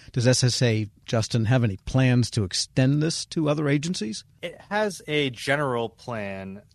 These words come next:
Speaker 2: to extend Social Security verification to other federal agencies, federal benefits programs specifically. It published a notice in the Unified Agenda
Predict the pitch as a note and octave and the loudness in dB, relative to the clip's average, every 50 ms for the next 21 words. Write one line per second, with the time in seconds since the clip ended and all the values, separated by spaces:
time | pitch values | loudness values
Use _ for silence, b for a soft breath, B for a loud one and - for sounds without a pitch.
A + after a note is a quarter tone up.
0 | _ - - - C3+ B2 A2+ A2 - - - - - B2+ A#2 A2+ A2+ G#2 - - | _ -16 -12 -10 -8 -8 -8 -8 -10 -12 -14 -8 -6 -6 -4 -4 -6 -10 -8 -6
1 | B2 A#2 A2+ - - B2+ - - C3 - - - B2 A2+ A2 G#2+ G#2+ A2 G2+ F#2+ | -6 -6 -6 -6 -8 -12 -12 -12 -14 -14 -12 -8 -6 -6 -6 -6 -6 -8 -8 -6
2 | G#2+ G#2+ G#2+ G#2+ G#2 - - G#2+ - - - A2+ A2 A#2 G#2 - - G#2+ F#2+ F#2 | -6 -4 -4 -6 -6 -8 -12 -14 -14 -10 -10 -8 -8 -8 -10 -10 -10 -12 -12 -12
3 | F2+ F2+ F2 F2 F#2+ _ - - - A2+ G2+ G#2 G#2+ G2 F#2 F#2 F2+ - - G#2 | -14 -16 -18 -20 -20 _ -16 -14 -12 -10 -10 -10 -10 -12 -12 -12 -14 -14 -10 -10
4 | G2+ F#2+ G2+ G2 F#2+ F#2+ F#2 F#2+ F2+ F#2 F2+ - F#2+ F2+ F2 - B2+ A#2 G#2 G#2 | -10 -10 -10 -10 -10 -10 -12 -12 -14 -14 -16 -16 -14 -14 -8 -2 -2 -2 -2 -2
5 | G2+ F2 A2+ A2 G#2+ G2+ - G2+ - - - A2 G#2 G2 F2+ G2 F#2 F2+ F2 - | -4 -2 -2 -2 -2 -4 -6 -8 -10 -10 -8 -6 -6 -6 -6 -8 -10 -10 -12 -14
6 | - - - G2+ - - A2 G2+ - A2 G2 _ - G2 F2+ E2+ D#2+ _ B B | -16 -16 -16 -14 -8 -8 -8 -6 -6 -8 -10 _ -12 -16 -14 -16 -18 _ B B
7 | B B B B B B B _ - C3 B2 - - B2+ B2 A#2+ A#2+ A2 - B2 | B B B B B B B _ 0 0 0 2 2 0 2 2 0 0 0 -2
8 | A#2 A2+ A2+ A2+ A2+ A#2 A2+ - A#2+ A2+ A2 G#2 F#2+ G#2 A2 A2+ G#2 - - A2 | 0 2 2 2 2 2 0 0 -4 -4 -4 -4 -4 -2 -2 -4 -4 -2 0 0
9 | G#2+ G#2 G2 G#2 G2+ F2 - - A2 G#2 G#2+ A2 A2 A#2+ A#2+ A#2+ A#2 A#2 B2 A#2+ | 2 2 0 -4 -8 -10 -10 -8 -6 -6 -6 -4 -2 -2 0 0 -2 -2 -4 -6